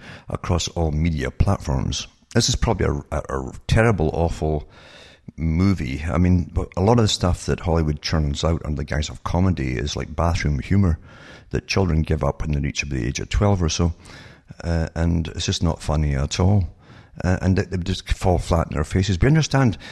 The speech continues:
that many movies, you often see about one third of the cost of the movie goes in promoting the movie, sometimes more than that if it's a bad movie.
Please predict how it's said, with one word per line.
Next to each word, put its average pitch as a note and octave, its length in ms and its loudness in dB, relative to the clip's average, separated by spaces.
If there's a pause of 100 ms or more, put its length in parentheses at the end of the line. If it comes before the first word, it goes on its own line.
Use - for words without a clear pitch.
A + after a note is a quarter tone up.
(120)
that - 160 -4
many C#3 260 6
movies, A#2+ 520 4
you G2+ 100 2
often - 320 0
see - 160 0
about E2+ 180 -2
one G#2 160 2
third G#2+ 400 0
of D#2 60 2
the C#2 80 -4
cost - 420 -2
of - 60 -4
the C#2+ 60 0
movie F#2 300 2
goes F2+ 360 -2
in D2 180 -4
promoting D#2 720 0
the C2+ 80 -2
movie, E2+ 400 2
sometimes D#2+ 480 -2
more G2 220 2
than E2 160 2
that A#1 240 -2
if - 60 -8
it's - 80 -8
a - 40 -4
bad D2+ 240 -2
movie. C#2 360 0